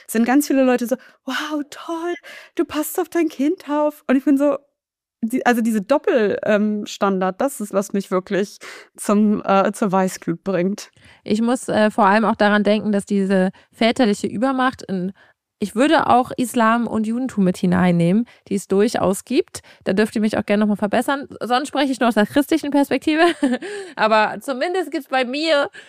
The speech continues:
Speaker 2: eine väterliche Übermacht, ähm, im Ver-, im Vergleich zur Mutter, bei einer gleichzeitigen Abwesenheit des Vaters im Privaten. Das finde ich total abgefahren,
Speaker 1: Ja.
Speaker 2: dass es so dominant ist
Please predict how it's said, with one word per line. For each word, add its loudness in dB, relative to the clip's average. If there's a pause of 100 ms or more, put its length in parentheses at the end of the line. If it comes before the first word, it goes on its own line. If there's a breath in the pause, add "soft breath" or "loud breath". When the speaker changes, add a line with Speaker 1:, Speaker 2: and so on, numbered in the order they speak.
(160 loud breath)
Speaker 2:
eine -8
väterliche -2
Übermacht, 0 (340 loud breath)
ähm, 0
im -4
Ver-, 0
im -2
Vergleich 0
zur 0
Mutter, -2 (680 soft breath)
bei 4
einer 0
gleichzeitigen -2
Abwesenheit 0
des -6
Vaters 0
im -4
Privaten. 0
Das -2
finde 0
ich -4
total 0 (260)
abgefahren, -2
Speaker 1:
Ja. 4 (380 loud breath)
Speaker 2:
dass -6
es -12
so 2
dominant 0
ist -4